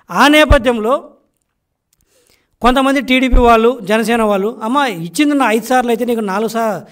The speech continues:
ఇచ్చింది నాలుగు సార్లు అయితే ఐదు సార్లు ఎట్లా వస్తుంది? ఈ ఎంత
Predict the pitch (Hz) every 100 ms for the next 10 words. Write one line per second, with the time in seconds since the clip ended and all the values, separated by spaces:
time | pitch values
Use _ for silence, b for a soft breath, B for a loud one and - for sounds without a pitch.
0 | b b 185 220 277 247 214 240 214 240
1 | 226 226 196 208 233 220 202 208 185 180
2 | 185 262 b b b - 185 208 180 214
3 | 285 254 -